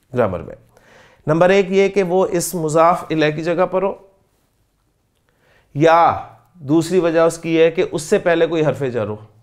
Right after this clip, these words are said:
इन दो वजूहात के अलावा पूरी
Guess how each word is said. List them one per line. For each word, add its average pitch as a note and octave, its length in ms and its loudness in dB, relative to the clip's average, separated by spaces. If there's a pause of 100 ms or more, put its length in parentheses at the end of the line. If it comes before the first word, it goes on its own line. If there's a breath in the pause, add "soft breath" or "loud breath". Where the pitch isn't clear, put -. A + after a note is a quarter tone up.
(1700)
इन A#3 200 2 (220)
दो A3+ 500 4
वजूहात E3+ 840 2
के E3+ 120 -4 (140)
अलावा D3 560 2
पूरी D3+ 320 -6